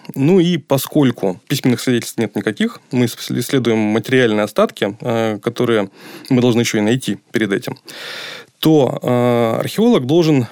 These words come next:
исходить из того, что человек — это прежде всего социальное животное.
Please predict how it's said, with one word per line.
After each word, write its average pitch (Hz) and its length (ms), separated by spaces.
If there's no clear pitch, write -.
исходить 156 380
из - 80
того, 185 200
что 131 460
человек — 180 320
это 127 100
прежде 151 320
всего 135 640
социальное 123 460
животное. 107 460